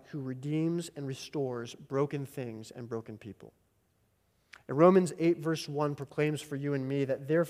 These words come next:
there is therefore now no condemnation for those who are in Christ Jesus. Now, that being said, in order to experience that no condemnation, we must first turn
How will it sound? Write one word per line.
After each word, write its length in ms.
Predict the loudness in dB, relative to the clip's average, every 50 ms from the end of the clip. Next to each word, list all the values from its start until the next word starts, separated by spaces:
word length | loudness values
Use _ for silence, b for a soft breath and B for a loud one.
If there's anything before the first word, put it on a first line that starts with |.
| -2 -2
there 160 | 2 2 4
is 300 | 6 8 6 6 6 6
therefore 420 | 4 4 4 4 2 0 0 0 2
now 380 | 2 2 2 4 2 2 0 B B B B B B
no 320 | -2 6 10 12 12 12
condemnation 840 | 10 8 2 2 2 4 2 0 2 2 2 0 0 -2 -8 -12 -12
for 120 | -12 -8
those 260 | -2 0 0 0 0 -2
who 120 | -4 -4
are 80 | -4 -4
in 340 | -4 -4 -4 -4 -6 -8 -12 b b b b b b b
Christ 340 | -2 0 0 0 0 -6 -10
Jesus. 520 | -10 -10 -10 -10 -12 -16 -16 -20 -20 -20 _ b b b b b b
Now, 180 | 10 12 12 12
that 240 | 12 12 12 12
being 240 | 8 6 6 6 6
said, 480 | 4 4 6 6 8 8 6 4 2 -6 -18 -20 -20 _ b b b b b b
in 120 | 6 8
order 160 | 8 8 8 6
to 140 | 2 2 2
experience 840 | 2 2 -2 -6 -6 -2 2 4 6 8 8 8 8 6 4 6
that 240 | 10 10 10 10 8
no 260 | 2 6 8 8 8
condemnation, 840 | 8 8 4 4 4 4 4 2 4 6 4 4 4 2 -2 0
we 100 | 2 2
must 240 | 4 4 4 2 0
first 440 | -4 2 6 8 8 8 6 0 -8
turn 440 | -2 4 6 8 10 8 8 6